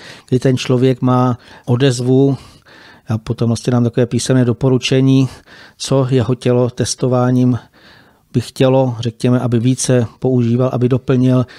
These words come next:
Chutě jsou důležité, to je jedna z dalších věcí, co se lidé neuvědomují, že každý má jiné potřeby v tom individuální,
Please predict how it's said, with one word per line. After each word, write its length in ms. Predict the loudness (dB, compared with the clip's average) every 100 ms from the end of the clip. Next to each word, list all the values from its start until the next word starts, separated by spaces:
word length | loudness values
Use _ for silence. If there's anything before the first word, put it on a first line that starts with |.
| -20
Chutě 340 | -6 -4 0 -2
jsou 220 | -2 -2
důležité, 580 | 0 0 0 -2 -2 0
to 100 | 0
je 60 |
jedna 200 | 0 0
z 40 | 0
dalších 360 | -2 0 -2
věcí, 280 | -2 -2 -4
co 120 | -4
se 160 | -4 -2
lidé 220 | 0 2
neuvědomují, 680 | 2 2 2 2 4 4 0 -4 -20 -20 -8
že 140 | -6
každý 480 | -2 0 0 2 2
má 220 | 4 2
jiné 320 | 2 2 2
potřeby 460 | 0 -2 -2 -2 -2
v 80 | -2
tom 220 | -2 -2
individuální, 920 | 0 2 2 2 2 2 2 2 2